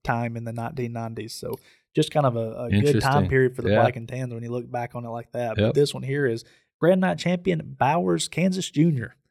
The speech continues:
Speaker 1: Uh, Junior had three hundred and ninety-eight pups sired, thirty night champions, nineteen grand nights, forty-nine total. Uh, Kansas Junior, a lot of pedigree still today.
Speaker 2: Yep,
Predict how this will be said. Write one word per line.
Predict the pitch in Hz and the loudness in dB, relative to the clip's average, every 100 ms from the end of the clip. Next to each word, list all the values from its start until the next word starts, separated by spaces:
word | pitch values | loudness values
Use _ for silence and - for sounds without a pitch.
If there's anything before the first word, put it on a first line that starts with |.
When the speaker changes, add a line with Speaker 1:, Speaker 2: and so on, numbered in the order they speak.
| _ _ _ | _ _ _
Speaker 1:
Uh, | - 113 113 127 - _ - | -2 -2 -2 -8 -16 _ 0
Junior | 151 156 135 | 0 2 2
had | 123 120 | 0 0
three | 156 | 0
hundred | 151 160 135 | 0 0 -2
and | 123 | 0
ninety-eight | 147 143 147 - | -2 0 0 -2
pups | - 160 - | -2 -2 -2
sired, | 147 147 165 170 _ | -2 -2 -4 -8 _
thirty | - 139 135 | 2 2 0
night | 143 147 | -4 -4
champions, | 143 147 147 156 151 - | -4 -6 -6 -6 -8 -6
nineteen | 139 143 - 151 143 | -2 -2 -2 -6 -4
grand | 143 151 147 | -2 -2 -2
nights, | 151 160 - - _ _ _ _ | -4 -6 -8 -16 _ _ _ _
forty-nine | 143 151 151 151 151 | 2 4 2 0 -2
total. | - 135 139 113 - - | -2 0 0 -2 -10 -10
Uh, | 117 110 | -8 -6
Kansas | 135 131 | -6 -6
Junior, | - 135 135 | -4 -4 -4
a | 107 | -2
lot | 107 127 | 0 0
of | 135 | 0
pedigree | 139 143 143 | 0 0 -2
still | 139 147 143 | -2 -2 -2
today. | 143 143 123 - - | 0 -2 -2 -2 2
Speaker 2:
Yep, | 104 104 - | 4 2 0